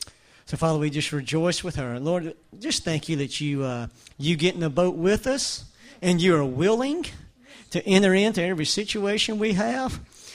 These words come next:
And Lord, we just tell you today, we're willing to launch out and let down and just rest and trust you.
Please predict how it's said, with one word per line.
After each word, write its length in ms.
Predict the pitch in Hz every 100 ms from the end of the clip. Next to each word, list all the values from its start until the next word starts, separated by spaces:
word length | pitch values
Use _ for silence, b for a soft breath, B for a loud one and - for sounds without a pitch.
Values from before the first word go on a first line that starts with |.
| B B
And 100 | 143
Lord, 200 | 147 175
we 80 | 165
just 200 | 160 -
tell 120 | 165
you 100 | 165
today, 320 | 175 180 156 135
we're 160 | 143
willing 360 | 135 151 160 156
to 140 | 139
launch 540 | 123 123 156 196 - 196
out 460 | 202 226 254 - -
and 280 | 147 139 127
let 220 | 147 165
down 360 | 160 165 180 170
and 160 | 131 120
just 180 | 131
rest 360 | 135 139 156 -
and 120 | 151
trust 460 | - 175 160 - -
you. 340 | 180 208 240